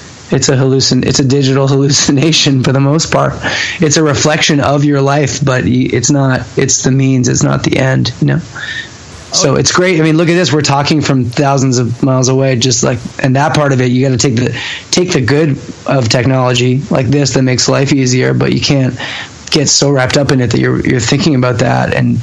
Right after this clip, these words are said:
Speaker 1: and your, I guess your alibi <laughs> more than life itself, more than, like, firsthand life itself, you know?
Speaker 2: Yeah, totally. Well, I mean, I think it, it, ultimately the people that,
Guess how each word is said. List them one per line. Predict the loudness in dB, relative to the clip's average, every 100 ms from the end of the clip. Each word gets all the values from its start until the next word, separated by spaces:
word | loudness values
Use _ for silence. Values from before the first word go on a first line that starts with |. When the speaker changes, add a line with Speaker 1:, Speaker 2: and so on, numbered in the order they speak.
| -4
Speaker 1:
and | 0 0
your, | 0 -2 -4 -16 -6
I | -2
guess | 0 0
your | 0
alibi | 0 0 2 2 2 0 0 -2 0 -2 -2 -4
<laughs> | -4 -4 -6 -10 -4
more | 0 2 2
than | 2 2 2
life | 0 0 0
itself, | 0 0 2 0 -4 -12 -18 -6 0
more | 2
than, | 2 0
like, | 0
firsthand | 0 0 0 0 0
life | -2 -2
itself, | 0 0 -2 0
you | 0
know? | 0 -2 -8 -10
Speaker 2:
Yeah, | -4 -2 0 -2
totally. | -4 -4 -2 -4 -2
Well, | -2
I | -2
mean, | -2
I | -2
think | -2 -4
it, | -4 -4
it, | -6 -8 -18 -18 -12 -6
ultimately | -2 0 0 -2
the | -2
people | -2 -2 -2 -2
that, | -2 -4 -4